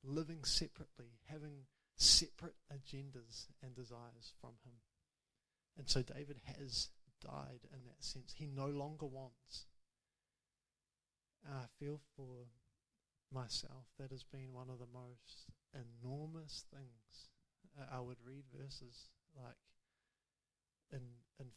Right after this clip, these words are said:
First John, um, where he talks about, um, there's no fear in love. He says, "Because fear involves punishment,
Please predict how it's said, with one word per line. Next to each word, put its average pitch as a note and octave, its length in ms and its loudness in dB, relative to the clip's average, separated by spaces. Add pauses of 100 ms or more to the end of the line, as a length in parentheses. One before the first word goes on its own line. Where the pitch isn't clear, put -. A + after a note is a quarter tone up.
First C3+ 320 -10
John, C3 240 -14 (280)
um, B2 100 -20 (140)
where B2+ 120 -14
he B2 80 -14
talks - 380 -12
about, D3 240 -10 (560)
um, B2 60 -20 (1500)
there's C#3+ 220 0
no D#3+ 340 0 (380)
fear D#3 400 6
in B2+ 180 0
love. B2 240 -4 (2000)
He - 80 -6
says, - 340 -6 (760)
"Because - 320 -12 (120)
fear D3+ 200 -2
involves C3 400 -2
punishment, C3 580 -10